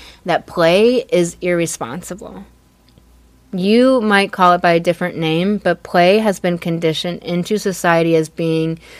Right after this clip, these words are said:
unimportant, foolish, and an impediment to wealth.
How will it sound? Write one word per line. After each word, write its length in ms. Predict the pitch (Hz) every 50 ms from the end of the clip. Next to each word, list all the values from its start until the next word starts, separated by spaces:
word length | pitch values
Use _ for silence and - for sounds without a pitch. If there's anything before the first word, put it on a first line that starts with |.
| - - - - - -
unimportant, 800 | 175 180 185 180 180 175 - - 180 190 185 233 240 240 220
foolish, 640 | - - 196 196 196 202 208 220 226 214 - - - - - - - - _ _
and 140 | - 190 190
an 120 | 185 180
impediment 600 | 175 170 170 - 175 180 185 185 180 170 156 - -
to 120 | - 170
wealth. 460 | 170 156 - - - 196 - - -